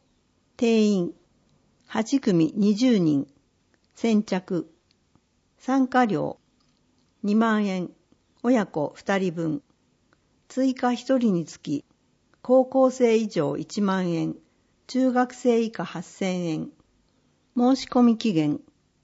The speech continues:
十月十七日土曜。ホームページ、柏崎夢の森公園。二次元コードが載っています。問い合わせ、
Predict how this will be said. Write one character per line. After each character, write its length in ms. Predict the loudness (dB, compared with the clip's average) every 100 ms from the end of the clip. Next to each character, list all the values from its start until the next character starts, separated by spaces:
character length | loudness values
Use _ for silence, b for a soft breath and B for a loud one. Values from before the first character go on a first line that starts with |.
| _ _ _ -8
十 220 | 0 2
月 280 | 2 -2 -4
十 280 | -2 -2 -2
七 220 | -2 -2
日 520 | -2 -2 -4 -4 -4 _
土 160 | -4 0
曜。 340 | 2 0 -2 _ _ _ _ _ _ _ _ _ _ _ _
ホ 220 | 0 4
ー 40 | 6
ム 140 | 4
ペ 240 | 4 2
ー 60 | 2
ジ、 260 | -2 -8 -8 _ _
柏 400 | -10 -6 0 2
崎 280 | 2 -2 -2
夢 200 | 2 4
の 120 | 6
森 260 | 4 2 0
公 300 | 0 0 0
園。 200 | -4 -10 _ _ _ _ _ _ _ -2
二 140 | 0
次 100 | 2
元 240 | 4 4
コ 200 | 4 4
ー 40 | 4
ド 100 | 0
が 140 | 0
載 140 | -2 -2
っ 20 |
て 220 | -4 -2
い 100 | 0
ま 160 | -2 -4
す。 300 | -10 _ _ _ _ _ _ _ _ _ _ _ _
問 200 | 2 4
い 80 | 4
合 80 |
わ 140 | 2 0
せ、 340 | -2 -6 -6